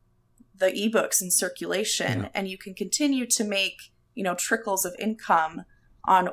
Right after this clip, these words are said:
Speaker 1: older books. So it can be a benefit
Speaker 2: Yeah.
Speaker 1: if you, if you do it right.
Speaker 2: Yeah. In fact, I think it's a, a huge benefit in a lot of cases. You know, it's a back catalog that really makes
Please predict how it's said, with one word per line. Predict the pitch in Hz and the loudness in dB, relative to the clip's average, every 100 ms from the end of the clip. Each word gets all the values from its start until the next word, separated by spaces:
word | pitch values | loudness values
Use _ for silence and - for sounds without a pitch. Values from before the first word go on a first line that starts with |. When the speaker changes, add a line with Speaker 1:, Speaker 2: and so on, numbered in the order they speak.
| - | -4
Speaker 1:
older | 185 180 170 | -4 -2 -4
books. | 170 110 131 107 - - - - _ _ _ _ _ _ _ - | -4 2 4 4 -2 -2 -2 -6 _ _ _ _ _ _ _ -2
So | - 226 214 196 - - - | 8 12 12 10 4 -10 -4
it | - - | -2 -2
can | - 247 247 247 | 0 4 6 6
be | 196 | 2
a | |
benefit | 185 185 175 - - - | 2 0 0 -4 -6 -2
Speaker 2:
Yeah. | 127 104 - - _ _ _ _ | -4 -4 -8 -20 _ _ _ _
Speaker 1:
if | 285 269 - | -2 -2 -6
you, | 175 170 | -10 -8
if | 175 - | -10 -6
you | |
do | - 170 | -4 -4
it | - - | -4 -4
right. | - - - _ _ _ _ | -4 -4 -12 _ _ _ _
Speaker 2:
Yeah. | 135 117 101 - _ _ _ | 0 0 -4 -14 _ _ _
In | 139 | 4
fact, | 233 240 | 4 6
I | 151 | 6
think | 160 | 6
it's | 143 - | 2 2
a, | 117 | -2
a | 147 113 | -2 -8
huge | - 175 226 175 | -2 2 2 2
benefit | 117 110 107 117 | -2 -2 -2 -4
in | 127 | -4
a | 110 | -4
lot | 110 147 | 2 2
of | - | 2
cases. | 110 107 127 113 104 - | -4 -4 -4 -6 -8 -8
You | - | -2
know, | 123 117 | 0 0
it's | - | 2
a | 120 | 0
back | 104 117 156 | 4 2 4
catalog | - 120 113 104 104 110 | 4 4 4 0 -2 -2
that | 113 110 | -2 -2
really | 107 117 113 | -2 0 0
makes | 107 107 110 - - | -2 -6 -6 -8 -8